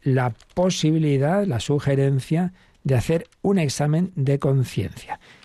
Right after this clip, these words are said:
que cuando se hace así viene introducido por estas palabras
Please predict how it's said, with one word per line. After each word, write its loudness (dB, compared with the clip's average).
que 0
cuando -2
se -2
hace 2
así 0
viene 2
introducido 0
por 0
estas 0
palabras 0